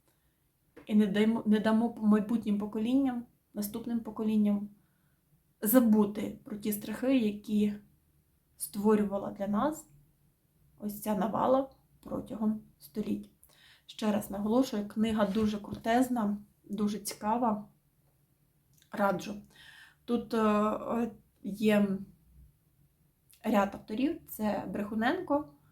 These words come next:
Ковальчуки та Корнієнко. Не знаю, чесно скажу, чи вона є у вільному доступі. Мені дуже подобається її обкладинка, да,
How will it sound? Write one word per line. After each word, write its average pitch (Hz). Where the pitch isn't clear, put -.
Ковальчуки 214
та 214
Корнієнко. 202
Не 220
знаю, 226
чесно 220
скажу, 214
чи 214
вона 214
є 208
у -
вільному 208
доступі. 240
Мені 202
дуже 220
подобається 202
її 202
обкладинка, 285
да, 262